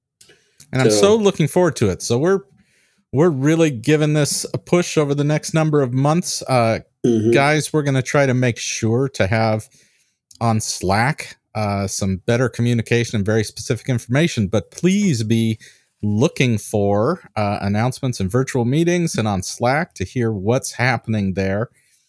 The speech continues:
Speaker 1: and
Speaker 2: Yeah.
Speaker 1: how you can get involved. Uh, 'cause we just wanna have people there, and you're, you're only a block away from Nate, and he's gonna come and take some walks and have some fun.
Speaker 2: Yeah, absolutely.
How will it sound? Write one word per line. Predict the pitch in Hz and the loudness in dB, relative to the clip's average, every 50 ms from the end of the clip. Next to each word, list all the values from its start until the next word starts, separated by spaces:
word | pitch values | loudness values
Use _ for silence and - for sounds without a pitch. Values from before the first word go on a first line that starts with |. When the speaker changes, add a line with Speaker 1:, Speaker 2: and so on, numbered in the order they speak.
| _ _ _ _ - | _ _ _ _ -4
Speaker 1:
and | 107 107 107 | -2 0 0
Speaker 2:
Yeah. | 101 87 | 0 0
Speaker 1:
how | 110 110 110 117 113 | 0 0 0 2 0
you | 117 110 113 113 104 | 0 0 0 0 -2
can | - 110 107 | -2 -2 -4
get | 92 98 104 101 101 101 - _ - | -2 0 0 0 0 -2 -6 _ -6
involved. | 101 98 95 95 82 82 92 98 101 101 98 82 85 90 101 107 - - _ _ _ _ _ _ _ _ _ _ _ _ - | -4 -2 -2 -2 -4 -4 -2 -2 0 0 -2 -2 -2 -4 -4 -6 -8 -12 _ _ _ _ _ _ _ _ _ _ _ _ -6
Uh, | 98 95 95 95 98 90 - _ - | -4 -2 -2 -2 -2 -4 -6 _ -12
'cause | - 101 - - | -12 -12 -10 -6
we | 107 110 | -6 -4
just | 120 135 - - - _ _ _ _ _ - | -4 -4 -4 -6 -8 _ _ _ _ _ -4
wanna | 120 120 127 135 | -2 -2 0 0
have | 131 135 147 147 139 - | 0 0 0 -2 -2 -4
people | - 165 160 - - 139 | -4 -4 -4 -2 -4 -2
there, | 123 135 135 156 208 220 170 90 | 0 2 2 4 4 2 0 -2
and | 80 78 90 104 104 107 | -2 -4 -4 -2 0 0
you're, | 110 117 117 110 110 - | 0 0 -2 -2 -4 -4
you're | - 127 127 143 | -2 0 0 0
only | 151 151 160 151 | 2 0 0 0
a | 123 | 0
block | 98 131 143 156 160 160 - | 2 4 4 4 4 4 2
away | 160 147 160 170 165 | 2 2 4 2 2
from | - - 170 160 160 156 | 2 0 0 0 2 2
Nate, | 156 170 220 247 151 - - | 2 2 2 0 -2 -6 -8
and | 117 - | -8 -6
he's | 131 151 147 - - | -4 -4 -4 -6 -6
gonna | - 160 151 143 127 | -4 -2 -2 -2 -4
come | - - - 170 190 196 | -4 -2 0 2 2 2
and | 143 117 110 101 - _ _ - | 2 0 -2 -2 -6 _ _ -2
take | - 180 165 - | 0 0 0 0
some | - 147 143 | -2 -2 0
walks | 135 135 151 196 220 - - - - | 2 2 2 2 0 -2 -4 -6 -4
and | 104 | -2
have | 120 131 139 131 | 0 0 -2 -2
some | - - 113 | -4 -6 -6
fun. | - - 147 170 226 220 117 78 - _ _ _ _ _ _ _ _ _ _ _ _ - | -4 -2 -2 0 0 0 -2 -6 -8 _ _ _ _ _ _ _ _ _ _ _ _ -4
Speaker 2:
Yeah, | 123 107 104 110 113 120 131 147 165 175 175 - - - - | -2 -2 0 0 0 0 2 2 2 0 0 -2 -6 -8 -8
absolutely. | 92 92 107 104 - - 139 156 185 226 240 208 160 139 - | -6 -6 -6 -4 -2 0 2 2 2 0 0 -2 -6 -6 -8